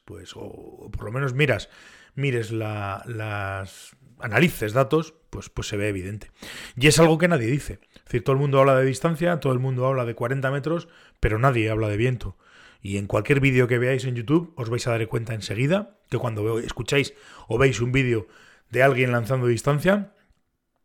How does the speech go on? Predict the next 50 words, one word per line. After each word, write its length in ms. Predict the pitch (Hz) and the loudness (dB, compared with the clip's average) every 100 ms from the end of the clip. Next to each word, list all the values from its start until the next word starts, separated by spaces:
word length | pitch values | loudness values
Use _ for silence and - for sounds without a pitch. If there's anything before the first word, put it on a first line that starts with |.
| - - | -16 -4
vais 240 | 120 117 | 0 2
a 60 | 120 | 2
ver 100 | 117 | 0
enseguida 400 | 120 117 117 123 | 0 -2 0 0
o 60 | 113 | 0
vais 200 | 120 131 | -2 -2
a 40 | |
escuchar, 520 | - - - 131 - - | -4 -6 0 0 0 -6
sobre 260 | 107 98 | -8 -8
todo 180 | 101 117 | -6 -6
enseguida 300 | 104 113 120 | -4 -2 -2
en 60 | 110 | -4
los 100 | 107 | -8
micrófonos 500 | 110 127 135 135 117 | -8 -8 -6 -8 -8
de, 200 | 120 - - - - - | -10 -12 -20 -20 -20 -4
del 220 | 123 117 | 0 2
vídeo 280 | 120 117 113 | 0 0 -2
que 60 | 113 | -4
os 80 | |
ponga, 420 | - 139 143 160 - - _ _ | -4 -2 0 -2 -4 -20 _ _
vais 200 | 123 117 | -4 -2
a 20 | |
escuchar 340 | 117 120 - 117 | -2 -4 0 2
el 80 | 101 | 4
viento. 400 | 113 107 90 98 | 2 0 -6 -8
Y 100 | 101 | -8
si 280 | - 101 101 | -6 -6 -6
os 160 | 98 | -8
fijáis 380 | - 107 127 117 | -10 -6 -4 -4
en 80 | 113 | -6
los 120 | 107 | -6
arbolitos 540 | 110 113 151 - 120 110 | -2 0 0 -2 -8 -6
o 60 | |
donde 240 | 110 110 107 | -8 -6 -4
sea, 340 | 165 185 202 - - - | 0 0 -2 -6 -20 -4
vais 220 | 123 110 | -2 2
a 60 | 110 | 2
verlo 360 | 113 120 127 - | 4 4 0 -2
rápidamente. 840 | 127 120 107 101 98 98 - - | -2 0 0 -2 -4 -8 -12 -14
Y 120 | 143 120 | -10 -6
cuanto 320 | 113 101 113 | -6 -6 -6
más 160 | 113 | -4
viento, 400 | 113 113 107 135 _ _ | -4 -4 -4 -8 _ _
evidentemente, 800 | 101 101 101 104 107 113 135 135 - - | -4 -2 -2 -6 -6 -6 -8 -10 -16 -6
más 260 | 120 107 101 | -2 -2 -2
lejos 260 | 92 104 | -6 -8
voy 140 | 98 95 | -8 -6
a 80 | 98 | -6
llegar. 340 | 92 87 - 131 | -6 -10 -12 -10
Eso 360 | - 139 131 | -2 0 0